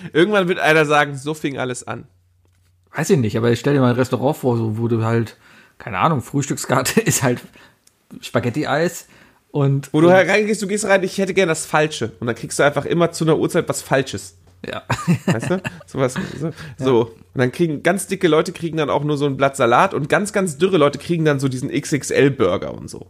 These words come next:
Speaker 1: weißt
Speaker 2: Ja,
Speaker 1: du?
Speaker 2: ja, ja.
Speaker 1: Wo es dann wirklich darum geht, so, ja.
Speaker 2: Mein zweites Ding ist Käse.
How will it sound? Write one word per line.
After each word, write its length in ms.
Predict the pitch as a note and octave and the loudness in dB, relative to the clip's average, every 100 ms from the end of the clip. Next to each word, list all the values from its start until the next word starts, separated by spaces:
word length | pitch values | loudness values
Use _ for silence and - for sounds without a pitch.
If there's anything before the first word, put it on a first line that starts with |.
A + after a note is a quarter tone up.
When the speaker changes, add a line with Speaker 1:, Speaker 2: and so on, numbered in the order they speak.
| - | -12
Speaker 1:
weißt 180 | - | -8
Speaker 2:
Ja, 100 | A#2+ | -4
Speaker 1:
du? 80 | F#3+ | -6
Speaker 2:
ja, 60 | E3+ A#2 A#2+ | -6 -10 -10
ja. 160 | A2+ - - | -12 -14 -10
Speaker 1:
Wo 60 | |
es 40 | C3 | -4
dann 140 | B2 | -2
wirklich 160 | A#2+ B2+ | -4 -8
darum 180 | A#2+ A2+ | -6 -4
geht, 160 | A2 - | -4 -6
so, 120 | - | -14
ja. 100 | - - _ - - _ - | -14 -16 _ -20 -20 _ -2
Speaker 2:
Mein 160 | D#3 | 0
zweites 280 | F#3 F3 D3 | 2 0 0
Ding 140 | D3 D3 | -2 -2
ist 160 | B2+ | -6
Käse. 380 | - B2 A2+ G#2+ | -2 0 0 -4